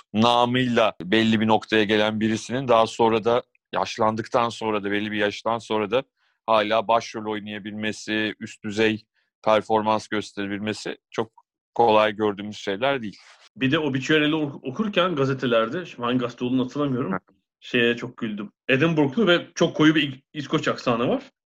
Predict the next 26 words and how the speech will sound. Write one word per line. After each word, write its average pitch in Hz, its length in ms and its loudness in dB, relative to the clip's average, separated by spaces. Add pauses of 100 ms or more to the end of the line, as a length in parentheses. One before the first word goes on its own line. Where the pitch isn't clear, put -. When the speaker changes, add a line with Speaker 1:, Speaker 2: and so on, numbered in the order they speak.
(280)
Speaker 1:
Evet. 95 260 -2
Speaker 2:
Lon-, 131 340 0
Londra'ya 165 340 4
geldikten 156 500 2
sonra 170 320 0
bir 156 360 2
tiyatro, 143 640 2 (920)
e, 123 80 -4
grubuna 123 600 2
giriyor. 147 460 2 (640)
O, 120 320 -4
orada 135 220 -4
<laughs> - 80 -6
o 165 140 -4
kadar 175 260 2
koyu 165 200 4
bir 175 60 4
aksanı 185 340 2
var 247 160 4
ki 196 60 -4
şey 170 180 0
demişler 123 280 -4
ekip 131 220 -6
arkadaşları, 123 560 -4 (600)
"Polonyalı 170 440 6
mısın?" 131 380 -2